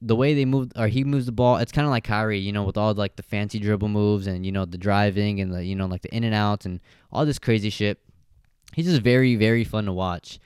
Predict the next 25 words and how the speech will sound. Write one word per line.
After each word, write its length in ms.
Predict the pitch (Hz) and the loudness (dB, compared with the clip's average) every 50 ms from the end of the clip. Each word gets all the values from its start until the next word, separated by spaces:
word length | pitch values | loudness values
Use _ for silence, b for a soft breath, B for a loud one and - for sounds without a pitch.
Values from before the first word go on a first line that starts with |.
| b b b b b b b b | b b b b b b b b
And, 240 | b 113 113 107 107 | b -4 -2 0 2
uh, 280 | 104 104 104 101 98 98 | 2 4 4 4 2 2
you 140 | 98 104 107 | 0 0 0
know, 220 | 110 107 104 - - _ _ _ | 2 2 0 0 -4 _ _ _
it 140 | - 123 127 | -2 0 0
almost 340 | 139 160 180 180 156 - 143 | 0 0 0 -2 -2 -2 -4
is 100 | 123 - | -4 -4
sad 440 | - - - 127 123 131 131 110 | -4 -4 -2 0 0 0 0 -2
to 60 | 110 107 | -6 -10
see 360 | - - - 127 123 120 113 | -12 -8 -4 -2 -2 -2 0
him 560 | 107 113 110 107 104 101 98 92 92 82 - - | 0 0 0 0 -2 -4 -6 -6 -8 -10 -12 -14
leave 340 | - 95 98 117 139 151 - | -12 -10 -8 -6 -6 -6 -6
for 120 | - 104 | -8 -8
some 180 | - - 98 95 | -6 -4 -4 -2
reason. 240 | 98 95 92 95 - | -2 -2 -2 -2 -2
I 60 | 80 | -2
mean, 240 | 104 110 110 110 110 | -2 0 0 0 0
because 260 | 110 120 - 135 117 | -2 -2 -2 -2 -2
at 140 | 131 131 - | -2 -2 -4
the 100 | 123 - | -4 -4
end 160 | 127 156 165 | -4 -2 0
of 80 | 156 143 | 0 0
the 60 | 120 | 0
day, 240 | 110 139 156 170 156 | 0 0 0 0 0
like, 200 | 131 107 101 - | 0 -2 -2 -4